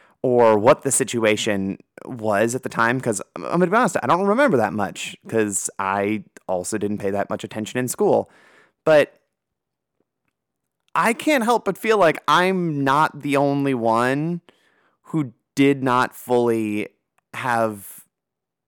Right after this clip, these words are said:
the context of what the Holocaust was instilled in them the way they should have.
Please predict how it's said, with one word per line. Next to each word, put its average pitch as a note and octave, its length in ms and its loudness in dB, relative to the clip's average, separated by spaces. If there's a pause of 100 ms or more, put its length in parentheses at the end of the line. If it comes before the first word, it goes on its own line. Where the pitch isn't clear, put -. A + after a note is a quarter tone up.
the C3 160 -4
context A2 920 -4
of G#2 300 -6
what F#2+ 560 -2 (120)
the A2 140 -4
Holocaust G#2+ 640 -4
was G#2 720 -2 (720)
instilled G#3 720 0
in F3 120 2
them D3 200 2
the C3 100 2
way C3+ 200 4
they A#2 200 0
should C#3+ 400 -2
have. G3+ 540 -2